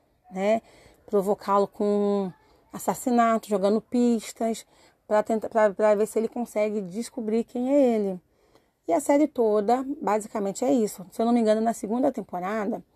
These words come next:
um cara aparece pra ele, dizendo que é Red, que é o Red John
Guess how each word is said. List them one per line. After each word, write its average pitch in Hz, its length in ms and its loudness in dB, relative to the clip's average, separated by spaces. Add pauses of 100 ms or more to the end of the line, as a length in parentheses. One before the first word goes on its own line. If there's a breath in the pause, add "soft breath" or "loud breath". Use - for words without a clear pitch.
(800 soft breath)
um 247 240 4
cara 233 280 4
aparece 214 440 0
pra 220 220 0
ele, 202 420 0 (440)
dizendo 240 340 -2
que 240 80 -4
é 240 60 0
Red, 226 300 0
que - 200 -4
é 233 60 6
o 226 40 4
Red 240 280 0
John 196 340 -2